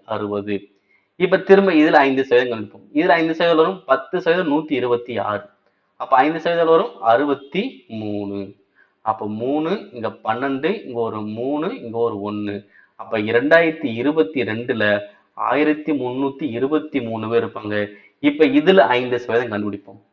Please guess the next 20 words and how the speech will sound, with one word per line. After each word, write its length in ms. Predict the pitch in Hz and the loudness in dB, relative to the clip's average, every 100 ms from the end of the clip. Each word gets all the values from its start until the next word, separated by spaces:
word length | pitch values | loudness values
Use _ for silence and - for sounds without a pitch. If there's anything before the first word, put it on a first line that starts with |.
| - | 0
இதுல 120 | 165 | 4
ஐந்து 240 | 165 160 | 6 4
சதவீதம், 320 | 165 156 165 | 4 4 4
பத்து 340 | - 123 - 165 | 2 0 0 -4
சதவீதம், 360 | 156 147 139 | 0 0 0
நூத்தி 280 | 131 143 - | -2 -2 -4
முப்பத்தி 440 | 123 117 - 135 127 | -6 -6 -6 -4 -2
ரெண்டு 260 | 123 127 | -4 -4
புள்ளி 280 | 123 117 120 | -6 -8 -6
மூணு. 360 | 107 104 101 101 _ _ _ _ _ _ _ | -4 -6 -6 -12 _ _ _ _ _ _ _
அப்ப 240 | 117 135 | -6 0
நூத்தி 380 | 143 175 190 180 | 4 4 2 2
முப்பத்தி 340 | 147 - 160 | 2 2 0
ரெண்டு 200 | 156 151 | 2 2
மூணு, 280 | 139 131 123 | 2 0 -2
மூணுல 580 | 110 123 123 120 113 196 - _ _ | -4 -2 -2 2 4 2 -2 _ _
பாதி 320 | - 135 156 | 6 8 8
எனக்கு 240 | 156 143 135 | 6 2 2
எவ்வளவு 200 | 139 135 | 4 4
வரும்? 260 | 151 - | 2 -2